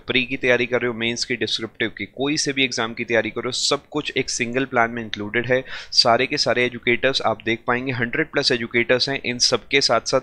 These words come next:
और भी जितने एजुकेटर्स एसएससी कैटेगरी में हैं, सब के सब इंक्लूडेड हैं। आप सामने स्क्रीन पर देख सकते हैं, मॉक टेस्ट, लाइव क्विजेस,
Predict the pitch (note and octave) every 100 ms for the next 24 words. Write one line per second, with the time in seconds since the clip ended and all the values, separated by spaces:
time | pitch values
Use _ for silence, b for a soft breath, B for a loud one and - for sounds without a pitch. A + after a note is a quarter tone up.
0 | - A2+ A#2 C3+ C3+ A2 C3+ C#3 B2 B2
1 | A#2 A#2+ A#2 A2+ A2+ A2 G#2 A2+ A2+ A2+
2 | A#2 A#2+ B B B - C#3+ C3+ - D3
3 | C3+ B2 A2 A2+ B2+ B2+ C3+ C#3 - A2
4 | - A2 A2+ A2+ B2 A#2 A2 A2 A#2 A2+
5 | B2+ C3+ A#2+ A#2 A2+ - C#3 - A#2+ A2+
6 | A#2+ - B2 A#2+ C3+